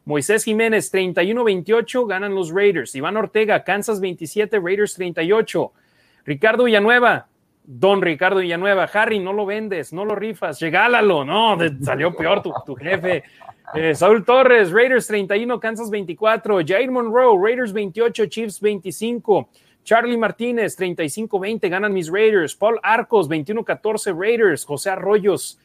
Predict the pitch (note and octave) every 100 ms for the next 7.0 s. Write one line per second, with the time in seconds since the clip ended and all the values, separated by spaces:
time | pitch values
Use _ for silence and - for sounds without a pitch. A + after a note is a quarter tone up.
0 | _ _ _ _ D#3 F3 E3 E3 E3 G#3+
1 | - G#3+ G#3 F3 E3+ D3+ D4 B3+ A3 F#3
2 | F#3 D3+ C#3+ B2+ A2+ _ D3 A3 A#3+ E3+
3 | F3+ E3 A3 A3 G#3 G#3 G#3 F#3 F3 D#3+
4 | G#3+ G3 C#3 D3 F#3+ A3 G3+ D#3 G3 G#3
5 | E3 F#3 G#3 F#3+ - G3 G#3+ G#3+ - F#3
6 | G3 G3+ D#3+ B2+ B2 F3 G3+ G#3 D#3+ A#2